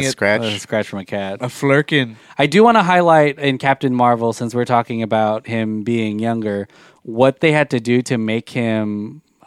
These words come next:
Speaker 2: Young?
Speaker 3: young? The
Speaker 1: Ooh, the
Speaker 3: de-,
Speaker 1: de-aging.
Speaker 3: aging
Speaker 1: The
Speaker 3: process?
Speaker 1: de-aging, which also happened for Coulson too, but Coulson, you can notice it more on Coulson than you can on, on,
Speaker 2: 'Cause of
Speaker 1: uh,
Speaker 2: his faux hawk.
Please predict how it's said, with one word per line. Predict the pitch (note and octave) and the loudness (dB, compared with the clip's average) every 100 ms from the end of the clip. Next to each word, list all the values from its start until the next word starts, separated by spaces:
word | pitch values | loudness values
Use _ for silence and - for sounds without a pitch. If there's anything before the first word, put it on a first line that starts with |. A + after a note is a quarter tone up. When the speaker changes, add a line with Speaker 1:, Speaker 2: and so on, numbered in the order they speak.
| - | -18
Speaker 2:
Young? | B2 A#2+ A#2+ D3+ | -8 -4 -2 -4
Speaker 3:
young? | G#2+ G2+ C3+ A3 B3+ - - _ | -4 -4 -4 -4 -6 -10 -20 _
The | C3 | -2
Speaker 1:
Ooh, | C3+ | 0
the | A2+ | 0
Speaker 3:
de-, | A2+ - | -4 -10
Speaker 1:
de-aging. | - A2 | -4 -2
Speaker 3:
aging | - A#3 D#4+ E4 D4+ B3+ | 0 2 2 2 0 2
Speaker 1:
The | C4 | 2
Speaker 3:
process? | B3+ B3 C4 | 4 2 2
Speaker 1:
de-aging, | C4 B2 A2 G#2+ | 2 2 0 -2
which | C3 | 4
also | F#3 F3 | 4 6
happened | D3 C#3+ | 4 2
for | A#2+ | -2
Coulson | - A#2+ B2+ | 2 2 2
too, | A#2 C#3 | 0 0
but | B2 | 2
Coulson, | B2 A#2+ A#2 A2+ _ _ _ _ - | 0 0 -4 -8 _ _ _ _ 0
you | |
can | F3 G3+ | 4 6
notice | F3+ E3+ | 6 6
it | D3 | 4
more | C#3 | 4
on | B2+ | 4
Coulson | C#3+ C3+ C3 | 4 4 4
than | A#2 | 0
you | A2 | 0
can | A#2+ A2+ | 2 4
on, | G#2+ G2+ G#2 | 4 0 0
on, | G#2+ | 2
Speaker 2:
'Cause | G#2 | 4
of | G2+ | 4
Speaker 1:
uh, | G2 | 2
Speaker 2:
his | G#2 | 0
faux | C#3 D3 | 2 2
hawk. | C3+ A2+ - | 0 -4 -8